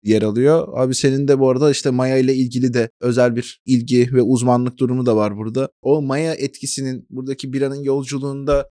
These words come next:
çok belirleyici yönleri var ama nerede neye nasıl müdahale ediyor böyle çok detaylı bir konu olduğunun da farkındayım ama biraz böyle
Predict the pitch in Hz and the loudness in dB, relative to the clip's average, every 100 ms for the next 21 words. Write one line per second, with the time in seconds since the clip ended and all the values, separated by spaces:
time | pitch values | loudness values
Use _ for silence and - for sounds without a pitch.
0 | _ - - 139 139 139 135 147 143 139 | _ -6 0 2 4 2 2 2 2 2
1 | 143 156 135 160 104 - - 127 165 156 | -2 -2 0 -2 -4 -8 -2 2 2 2
2 | 151 139 143 139 135 151 139 131 131 127 | -2 -2 -4 -6 -6 -6 -6 -2 0 2
3 | 135 127 127 131 131 135 - - 165 156 | 0 0 -2 -2 0 -2 -2 -6 -4 -2
4 | 151 131 151 147 139 139 139 135 131 135 | -2 0 0 -2 -4 -8 -4 -4 -4 -6
5 | 135 135 131 117 _ 139 131 139 147 143 | -6 -4 -4 -4 _ -8 -8 -10 -10 -8
6 | 147 151 101 _ 294 190 156 151 160 | -8 -8 -8 _ -6 -2 2 4 2